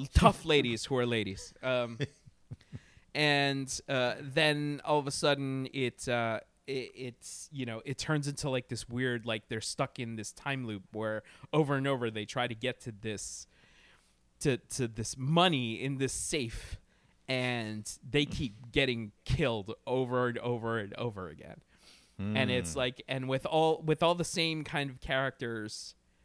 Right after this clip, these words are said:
Speaker 1: uh, with all the, the same kind of, like, crazy different hybrids of zombies coming after
Speaker 2: Mm-hmm.
Speaker 1: them. I would like to see that. Uh, but that is not the movie that we got.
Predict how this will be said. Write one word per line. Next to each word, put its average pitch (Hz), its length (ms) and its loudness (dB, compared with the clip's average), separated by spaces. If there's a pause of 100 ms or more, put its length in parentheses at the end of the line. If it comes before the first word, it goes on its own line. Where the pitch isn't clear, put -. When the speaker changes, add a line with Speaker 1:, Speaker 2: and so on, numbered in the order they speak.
(340)
Speaker 1:
uh, 110 320 0
with 131 160 0
all 143 100 8
the, 139 240 2
the 127 160 -2
same 131 340 0
kind 131 200 -2
of, 110 160 -8
like, 117 240 -2
crazy 123 640 -2 (440)
different 143 340 0
hybrids 123 520 2
of 104 100 -8
zombies 107 760 -4 (220)
coming 110 280 -4
after 101 220 -2
Speaker 2:
Mm-hmm. - 80 -6
Speaker 1:
them. - 180 -12
I 165 100 8
would 202 160 4
like 151 200 4
to - 80 -12
see - 200 -8
that. - 260 -10 (1160)
Uh, 120 460 2 (160)
but 127 240 4 (100)
that 143 280 6
is 127 140 0
not 135 260 0
the 123 60 -6
movie 123 320 0
that 110 160 -4
we 113 100 -6
got. - 260 4